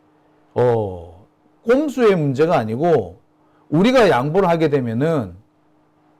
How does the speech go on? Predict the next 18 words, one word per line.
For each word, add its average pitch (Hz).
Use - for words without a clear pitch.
냉정하게 208
받아내야 151
되는 147
겁니다. 117
예. 113
어, 98
근데 190
이낙연 185
쪽 160
얘네들은 151
그 175
받아내는 190
거 151
뭘로 123
받아내는 165
줄 139
아세요? 147
예. 127